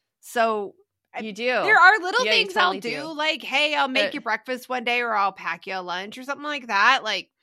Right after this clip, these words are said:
Speaker 1: little things, but
Speaker 2: I mean, but it's all about humans helping each other.
Speaker 1: Yeah.
Speaker 2: Like, and especially when you live in a family, it's all about helping each other out. So making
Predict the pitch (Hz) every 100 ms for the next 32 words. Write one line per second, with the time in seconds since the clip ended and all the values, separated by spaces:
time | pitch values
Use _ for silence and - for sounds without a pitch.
0 | _ _ _ _ _ _ - 240 359 -
1 | 151 151 226 - 190 180 359 392 349 _
2 | _ _ _ _ _ - 381 - - -
3 | 320 370 349 - 302 302 294 - 240 262
4 | 170 165 - - - 180 185 185 - 185
5 | 190 208 - 214 208 196 196 202 196 202
6 | 226 302 190 185 123 196 - 247 392 226
7 | 175 170 165 156 156 160 147 139 139 139
8 | 135 - - 214 208 208 220 247 240 226